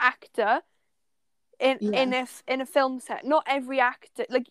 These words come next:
Speaker 1: you're not gonna pick up every single prop and be like, "Oh my God, like, has someone checked this?" Like, because
Speaker 2: Well, why
Speaker 1: you're
Speaker 2: would you even think, I would never think that it would have bullets in it if it was a
Speaker 1: Yeah.
Speaker 2: prop.
Speaker 1: Yeah, like, I really don't think it's down to him. I think it's down to whoever was in charge of the set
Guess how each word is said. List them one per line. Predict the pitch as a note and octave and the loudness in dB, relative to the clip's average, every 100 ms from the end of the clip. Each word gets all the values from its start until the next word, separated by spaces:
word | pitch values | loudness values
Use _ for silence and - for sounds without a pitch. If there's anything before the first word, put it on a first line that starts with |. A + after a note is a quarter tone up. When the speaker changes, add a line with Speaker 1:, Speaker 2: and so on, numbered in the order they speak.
| _ | _
Speaker 1:
you're | - C#4 | -6 -2
not | D4 D4 | -2 -2
gonna | E4 E4 | -4 -6
pick | D4 C#4 | -4 -4
up | C4 | 0
every | - B3 C4 | 2 2 0
single | - B3 A#3+ | -6 -4 -4
prop | - A#3+ A#3+ | -4 -8 -6
and | A#3+ | -2
be | A#3 | 2
like, | A3 - | 2 4
"Oh | C4 C4+ | 2 4
my | C4+ | 0
God, | C4+ C4 B3 | 2 2 2
like, | A#3+ | -2
has | - B3+ B3+ | 2 2 2
someone | C4+ C#4+ D4 | -6 -12 -10
checked | D#4 D4 _ | -8 -8 _
this?" | A#3+ A#3+ - - | -4 -4 -6 -2
Like, | C4 C4 | -2 -2
because | C#4 - C4 C4 _ _ | -6 -2 -2 -2 _ _
Speaker 2:
Well, | D4+ D#4 | 2 6
why | F4 | 6
Speaker 1:
you're | C#4 | 4
Speaker 2:
would | F#4 F#4+ | 2 2
you | |
even | F#4+ F#4+ E4 | 0 0 -6
think, | E4+ D#4 - C4+ | -6 -8 -6 -4
I | D#4+ | -2
would | F4+ E4+ | -2 -4
never | D4+ D4 D4 | -4 -4 -8
think | - E4 E4 - | -10 -10 -10 -8
that | A3 | -8
it | A#3 | -8
would | A3 | -10
have | A3 F3+ _ _ _ - | -10 -10 _ _ _ -10
bullets | A3 - - | -8 -10 -12
in | B3 | -10
it | B3 | -8
if | - | -6
it | |
was | A#3+ - | -6 -6
a | A3 | -8
Speaker 1:
Yeah. | |
Speaker 2:
prop. | - E3+ A#3+ D#4 _ _ _ _ - | -10 -8 -8 -10 _ _ _ _ -2
Speaker 1:
Yeah, | C#4 D4 - | 2 2 2
like, | C4+ C4+ - _ - | -2 -2 -6 _ 2
I | C#4+ E4 D#4+ | 4 6 6
really | D#4 D4+ C#4+ | 2 0 -2
don't | C4+ C4 | -6 -6
think | C4 | -6
it's | A#3 - | -6 -6
down | G#3+ A3 | -6 -6
to | G#3+ | -8
him. | G#3 F3 F#3 A3+ | -4 -2 -2 -4
I | A#3 | -6
think | A3+ B3 | -6 -2
it's | A#3+ - | -2 -2
down | A3 A3+ A3+ | -2 0 -4
to | A3+ | 0
whoever | A#3+ A3 A3 | 4 4 4
was | A3 A3 | -2 -4
in | A3 | -6
charge | - G#3+ G#3 A3 | 0 2 2 0
of | |
the | G#3+ | -6
set | G#3+ - G3 C4 | -6 0 2 2